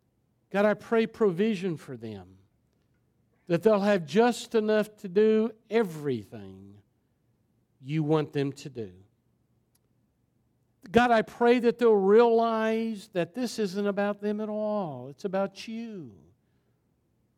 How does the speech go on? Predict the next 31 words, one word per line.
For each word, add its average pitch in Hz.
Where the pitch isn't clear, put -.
It's 202
about 233
your 247
glory 233
in 233
the 226
church, -
so -
that 214
the 226
name 247
of 240
the 240
Lord 240
Jesus 220
will 208
be 214
magnified 185
and 127
he'll 139
be 147
glorified. 175
Bless 147
them, 95
God. 104
I 143
thank 170
you 160
for 151
their 147
gift 127